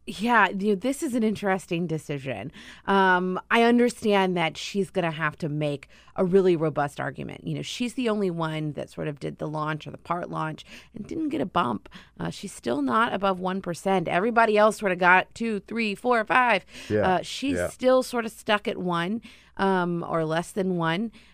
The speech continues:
Speaker 1: Uh, and she's gonna have to do something to overcome that. Uh, you know, it's a bit of a stunt,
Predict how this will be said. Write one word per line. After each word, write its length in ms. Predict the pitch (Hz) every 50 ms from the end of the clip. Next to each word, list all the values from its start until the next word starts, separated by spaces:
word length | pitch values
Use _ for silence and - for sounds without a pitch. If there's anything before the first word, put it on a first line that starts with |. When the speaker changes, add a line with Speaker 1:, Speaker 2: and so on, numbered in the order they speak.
| _ -
Speaker 1:
Uh, 240 | 185 180 185 175 - -
and 140 | 214 220 -
she's 200 | - - 220 -
gonna 140 | - 240 240
have 160 | 233 233 233 -
to 80 | 240
do 160 | 202 208 214
something 380 | 208 - 220 202 196 220 196 190
to 100 | 180 170 -
overcome 560 | 175 170 151 156 151 - - - 170 185 180
that. 280 | 170 151 139 139 151 - - - - - - - -
Uh, 380 | 190 190 190 185 185 185 185 185 214
you 80 | 233
know, 320 | 226 240 247 262 285 302 -
it's 140 | - 254 -
a 60 | 233
bit 100 | 202 226 233
of 60 | 240
a 40 | 262
stunt, 420 | - - - - 180 196 - -